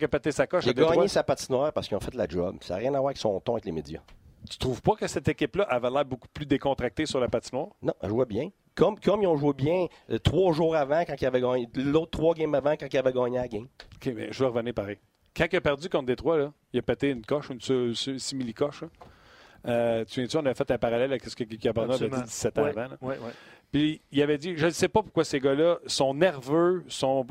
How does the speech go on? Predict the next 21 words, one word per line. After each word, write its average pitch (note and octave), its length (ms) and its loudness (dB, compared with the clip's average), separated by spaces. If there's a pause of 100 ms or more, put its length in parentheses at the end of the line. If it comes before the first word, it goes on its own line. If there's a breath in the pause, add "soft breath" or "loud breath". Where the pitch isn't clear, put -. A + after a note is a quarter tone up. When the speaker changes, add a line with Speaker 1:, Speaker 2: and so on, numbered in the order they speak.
Speaker 1:
jouent B2+ 200 -2
pas G#3 160 6
de - 60 -14
confiance, D3 880 0
euh, B2 160 2
je A2 60 -8
peux D3 120 4
pas E3 100 2
mettre F3+ 180 0
des E3 60 0
patins D3+ 300 0
par C3+ 160 2
jouer. » B2 160 -6
Ça, - 180 0
c'était C#3 140 -4
ça C#3+ 200 0
qu'il - 140 -4
a G#2+ 40 -4
dit, G2 180 -12
OK ? E2+ 140 -14
Ils D#3+ 100 -8